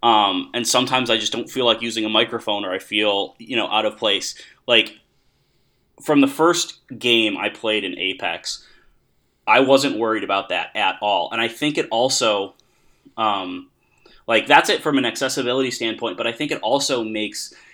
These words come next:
you know, some of the characters that, like, some of the people that, you know, would often be referred to as, like, shitty randoms that, you know, don't have a mic on, like,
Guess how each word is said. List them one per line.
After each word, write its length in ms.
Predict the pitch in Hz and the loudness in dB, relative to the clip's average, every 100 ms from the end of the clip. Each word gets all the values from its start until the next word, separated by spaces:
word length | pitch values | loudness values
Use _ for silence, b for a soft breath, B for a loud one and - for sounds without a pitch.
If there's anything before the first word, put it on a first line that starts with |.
| b | b
you 80 | 123 | -4
know, 140 | 110 104 | -2 0
some 240 | - 120 | 0 0
of 120 | 110 | -2
the 80 | 110 | -6
characters 680 | - 113 113 107 113 113 107 | -2 0 0 -2 -4 -4 -4
that, 260 | 110 - _ _ | -6 -6 _ _
like, 200 | 147 127 | 2 4
some 140 | - 160 | 4 2
of 40 | |
the 100 | 147 | 2
people 200 | 147 131 | 0 0
that, 220 | 120 107 | 0 0
you 80 | 131 | 0
know, 200 | 110 101 B B - | 0 0 B B -2
would 160 | 123 | 0
often 320 | 110 110 127 | 2 2 2
be 100 | 113 | 0
referred 380 | 117 107 110 107 | 0 -2 -4 -4
to 120 | 113 | -4
as, 120 | 104 101 | -4 -2
like, 180 | 98 | -2
shitty 360 | - - 113 107 | -2 2 2 2
randoms 760 | 101 101 110 117 120 127 123 120 | 2 2 2 0 0 0 -2 -2
that, 240 | 98 95 | -2 -2
you 60 | 110 | -2
know, 180 | 90 95 | -2 0
don't 220 | 110 107 | 0 0
have 100 | 101 | 0
a 60 | 101 | 0
mic 360 | 104 107 110 123 | 2 0 0 -2
on, 360 | 131 139 151 B B B | 0 0 -2 B B B
like, 300 | 135 117 - | 2 2 -2